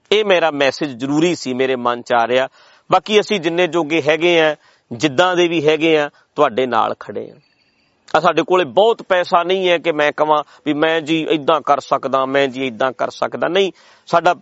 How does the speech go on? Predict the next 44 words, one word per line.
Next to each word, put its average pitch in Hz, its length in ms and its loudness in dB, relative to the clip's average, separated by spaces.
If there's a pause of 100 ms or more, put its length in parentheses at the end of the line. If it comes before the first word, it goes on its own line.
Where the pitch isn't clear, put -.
(100)
ਜਗ੍ਹਾ 185 360 2
ਹੈਗੀ 151 360 -2
ਹੈ। 156 60 4
ਅੱਗੇ 147 180 0
ਪਿਛਲੇ 175 340 0
ਸਾਲ 165 260 2
ਵੀ 165 120 0
hospital 151 520 0
ਦੇ 143 100 -2
ਬੂਹੇ 151 300 -2
ਖੋਲ੍ਹੇ 160 320 -2
ਸੀ, 139 200 -8 (400)
ਕੋਵਿਡ 165 320 4
ਦੇ 170 120 2
ਕੁਛ 170 240 -2
ਪੇਸ਼ੈਂਟ 160 460 -2
ਸਾਡੇ 143 300 0
ਕੋਲੇ 151 240 2
ਰਹੇ 175 240 2
ਸੀ, 160 160 -4
ਪੰਦਰਾਂ 143 420 -2
ਦਿਨ, 135 180 -4
ਵੀਹ 170 220 -4
ਦਿਨ, 151 180 0
ਮਹੀਨਾ 127 340 -2
ਵੀ 139 160 0
ਰਹੇ, 139 180 2 (440)
ਤੇ 180 80 2 (100)
ਹੁਣ 214 160 4
ਵੀ 240 200 2
ਅਸੀਂ 180 200 -4
ਜੋ 160 240 0
ਸਾਡਾ 143 320 0 (380)
gate 151 260 2
ਹੈ 151 60 4
ਉਹ 143 100 -2
ਖੋਲ੍ਹ 208 240 2
ਦਿਆਂਗੇ। 170 360 0 (340)
ਜੋ 175 380 2 (100)
ਵਰਤਣਾ 160 480 0
ਚਾਹੁੰਦਾ 160 380 0
ਹੈ 151 80 0
ਪ੍ਰਸ਼ਾਸਨ, 143 680 -2
ਸਰਕਾਰ, 147 640 2